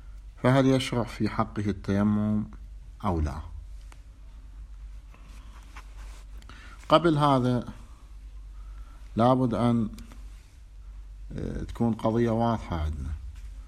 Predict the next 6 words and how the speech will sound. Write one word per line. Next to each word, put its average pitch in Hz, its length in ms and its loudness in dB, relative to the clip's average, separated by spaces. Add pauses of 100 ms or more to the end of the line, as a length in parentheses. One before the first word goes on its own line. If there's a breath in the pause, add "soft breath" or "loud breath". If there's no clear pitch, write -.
(920 soft breath)
أن 104 140 6
كل 135 260 4
من 127 240 6
كان 113 380 4
فاقداً 104 800 2 (340)
للماء 90 640 2